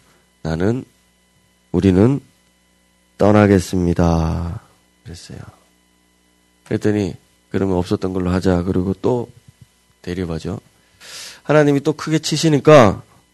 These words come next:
바로가 두 번째는 뭐라고 하는가 하면,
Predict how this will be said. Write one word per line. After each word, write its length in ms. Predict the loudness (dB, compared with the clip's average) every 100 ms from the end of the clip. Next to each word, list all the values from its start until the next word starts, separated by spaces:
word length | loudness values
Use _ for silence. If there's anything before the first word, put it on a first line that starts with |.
| _ _ 0
바로가 340 | 4 6 6
두 160 | 4 4
번째는 380 | 6 6 4 2
뭐라고 340 | 2 2 2
하는가 240 | 0 0
하면, 520 | 0 -2 -2 -4 -6